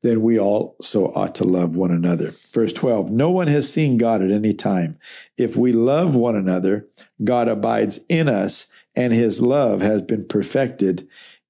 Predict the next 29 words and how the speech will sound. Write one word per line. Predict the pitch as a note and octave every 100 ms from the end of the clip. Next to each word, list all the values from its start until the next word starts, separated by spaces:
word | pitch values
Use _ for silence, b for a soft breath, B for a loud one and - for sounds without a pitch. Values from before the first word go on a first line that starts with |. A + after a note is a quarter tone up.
| -
in | B2 A2+
us. | A2+ G2 - - - B B B
By | A#2+ A#2
this | A2 E3+ E3 F3
we | E3
know | D3+ C#3 A#2
that | A2+
we | - A#2
abide | G#2+ G#2+ B2 A#2+
in | G#2+
him | F#2 G2 F#2+ G2 -
and | G#2+ G2
he | G#2+ A#2
in | G#2
us, | A2+ G#2 - - B B B
because | - A2+ A#2 G2+
he | -
has | G#2 F#2
given | G#2+ B2+ A2+
us | G2 -
his | G#2+
Spirit." | - - A2+ -
Sounds | - A2+ F#2+
a |
lot | G#2+ G#2
like | - G#2
what | G#2 G2
Paul | A2 A2
said | G#2+ G#2+ G2+ G#2